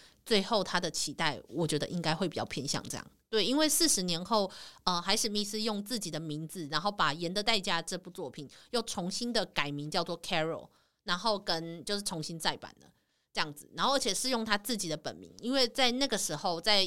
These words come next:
一九五零年代的时候，那时候的同志小说是绝对不会用真名去出版的。而且我记得他有访问到，呃，海史密斯的之前的一位就是过往的对象，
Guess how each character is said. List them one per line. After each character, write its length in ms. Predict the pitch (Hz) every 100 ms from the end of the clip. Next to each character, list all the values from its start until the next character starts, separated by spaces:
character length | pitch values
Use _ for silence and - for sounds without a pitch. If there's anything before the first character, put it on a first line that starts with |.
| -
一 120 | 254
九 140 | 220
五 160 | 175 151
零 140 | 147
年 180 | 156 151
代 180 | 165 185
的 120 | 156
时 180 | 147 147
候， 160 | 170 - - -
那 120 | - 311
时 140 | 220
候 180 | 226 220
的 240 | 208 180
同 220 | 170 175
志 120 | 175 240
小 180 | 160
说 160 | 143 190
是 180 | 185 226
绝 180 | - 165
对 120 | 233
不 200 | 208 156
会 120 | 190
用 220 | 208 190
真 200 | 180 180
名 340 | 170 180 - - - _
去 160 | - -
出 240 | - 180
版 180 | 165 -
的。 140 | - - _ _ -
而 80 | 240
且 120 | 320
我 120 | 247
记 120 | 285
得 80 | 254
他 120 | 233
有 120 | 208
访 200 | 202 170
问 220 | 156 190 175
到， 300 | 196 175 170
呃， 180 | - 165
海 160 | 165 180
史 140 | -
密 160 | 185 190
斯 180 | - 180
的 160 | 165
之 160 | 151 196
前 200 | 202 151
的 80 | 143
一 80 | 151
位 260 | 175 170
就 140 | 143 165
是 340 | 170 160 143
过 180 | 143 220
往 180 | 160 123
的 80 | 127
对 240 | 180 139
象， 240 | 110 131